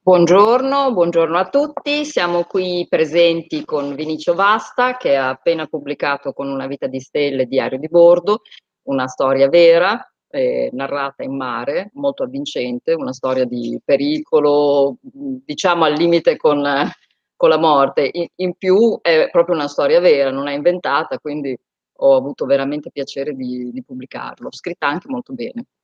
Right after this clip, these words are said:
Io conosco Vinicio da parecchi anni, per altri motivi, su altri business. È un grande appassionato di vela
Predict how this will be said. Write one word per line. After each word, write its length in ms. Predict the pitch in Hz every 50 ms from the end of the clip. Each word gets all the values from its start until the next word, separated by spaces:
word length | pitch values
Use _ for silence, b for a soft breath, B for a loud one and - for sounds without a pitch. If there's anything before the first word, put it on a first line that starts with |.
| _ _ _ _ _ _ _ _ _ _ _ - 202
Io 100 | 160 151
conosco 340 | - 156 151 156 156 - -
Vinicio 320 | 143 147 151 143 - 143
da 160 | 131 131 127 131
parecchi 340 | - 139 139 135 - -
anni, 360 | 151 156 165 180 185 190 185 185
per 120 | - 131
altri 240 | 135 123 123 - 135
motivi, 420 | 143 143 135 - 160 156 143 139 131
su 160 | - - 127
altri 280 | 131 127 131 147 156
business. 600 | 151 160 156 156 151 151 165 170 - - - - _ _ _ _ _ _ _ _
È 160 | - 156 160
un 120 | 151 147
grande 280 | 151 151 147 151 139 139
appassionato 960 | 131 - 135 139 - - 160 160 165 165 160 160 170 - - 185 185 185 170
di 160 | 160 139 131
vela 580 | 135 156 160 160 160 156 165 180 208 208 -